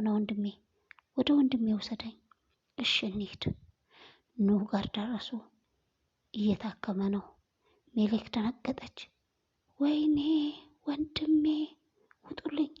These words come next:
ኑህ የኔ ወንድም፣ ኑህ!" ኑህ ራሱን ስቷል።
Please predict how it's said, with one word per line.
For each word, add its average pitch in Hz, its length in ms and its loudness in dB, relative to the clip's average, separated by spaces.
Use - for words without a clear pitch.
ኑህ 269 180 0
የኔ 269 220 2
ወንድም፣ 294 380 2
ኑህ!" 302 300 6
ኑህ 202 280 -4
ራሱን - 380 -8
ስቷል። - 380 -10